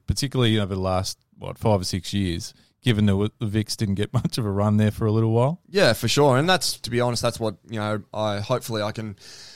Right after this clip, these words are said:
Speaker 2: see coaching now as well. It's about helping,
Speaker 1: Awesome.
Speaker 2: you know, young, young players get better and then progress their career. So, um, along, uh, as well as working in a team environment. So, yeah,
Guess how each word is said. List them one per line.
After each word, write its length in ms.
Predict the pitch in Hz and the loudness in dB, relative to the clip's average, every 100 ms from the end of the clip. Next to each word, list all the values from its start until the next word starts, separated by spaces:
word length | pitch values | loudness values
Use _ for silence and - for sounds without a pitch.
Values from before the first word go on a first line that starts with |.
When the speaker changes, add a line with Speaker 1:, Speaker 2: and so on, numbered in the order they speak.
| - | -6
Speaker 2:
see 240 | - 127 | 0 2
coaching 380 | 117 135 165 156 | 4 4 4 2
now 160 | 120 98 | 2 2
as 100 | 98 | 4
well. 200 | 139 123 | 4 4
It's 200 | - - | 2 -4
about 220 | 120 110 | 0 2
helping, 360 | 107 107 113 110 | 4 2 2 2
Speaker 1:
Awesome. 60 | |
Speaker 2:
you 80 | 110 | 0
know, 100 | 104 | 0
young, 400 | 110 110 107 104 | 2 2 0 -2
young 200 | 113 104 | -4 -4
players 400 | 120 113 107 101 | 0 0 0 -2
get 200 | 120 - | -6 -4
better 240 | 110 123 117 | 0 0 0
and 120 | 107 | 0
then 280 | 104 107 104 - - - - | 0 -2 -4 -10 -20 -18 -4
progress 360 | 117 117 120 | 0 2 2
their 140 | 113 110 | 2 -2
career. 380 | 110 113 147 110 | 0 2 2 2
So, 420 | - 110 107 104 104 - 127 | 0 2 2 0 -4 -10 -6
um, 640 | 110 107 107 107 107 107 | -2 -2 -2 -2 -2 -4
along, 380 | 104 107 104 104 | -4 -2 -2 -4
uh, 400 | - 95 104 104 - | -6 -4 -4 -4 -6
as 160 | 110 110 | -6 -2
well 140 | 107 | 0
as 80 | 101 | 0
working 260 | 107 107 110 | -2 -2 -2
in 60 | |
a 60 | 107 | -2
team 240 | 107 110 | -2 -2
environment. 480 | 104 101 113 120 98 | -2 0 0 0 -2
So, 280 | - 110 107 - - - - - - - | -2 -2 -2 -4 -14 -20 -20 -20 -12 0
yeah, 440 | 185 123 113 113 | 4 6 6 4